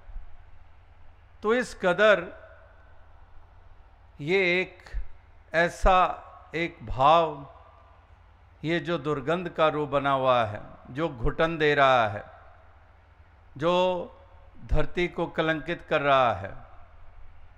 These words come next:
ऐसी ऐसी चाल इंसान चल रहे हैं। और महापुरुषों ने प्यार निष्काम सेवा, दूसरे के काम आने के जज्बे,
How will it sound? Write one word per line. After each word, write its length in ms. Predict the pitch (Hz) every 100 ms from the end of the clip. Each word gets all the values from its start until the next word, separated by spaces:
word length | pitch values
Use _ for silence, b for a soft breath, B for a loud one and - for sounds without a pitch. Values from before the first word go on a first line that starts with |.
| - - -
ऐसी 380 | 165 185 196 190
ऐसी 400 | 170 165 - 180
चाल 400 | - 151 165 170
इंसान 540 | 160 147 - 151 156
चल 240 | 143 151 147
रहे 300 | 143 135 139
हैं। 460 | 127 113 - - - - - - - - - - - - - - -
और 120 | 208 190
महापुरुषों 840 | 147 156 214 214 196 165 202 196
ने 200 | 196 185
प्यार 760 | - 170 170 180 165 156 - - - - - - - - - - - - - - - - 147
निष्काम 600 | 151 - 160 165 165 151
सेवा, 540 | - 160 160 160 165 143 143 - - - - - - - 131
दूसरे 420 | 147 156 - 165
के 160 | 160 156
काम 380 | - 151 160 160
आने 240 | 156 160 151
के 180 | 160 123
जज्बे, 480 | 131 139 151 160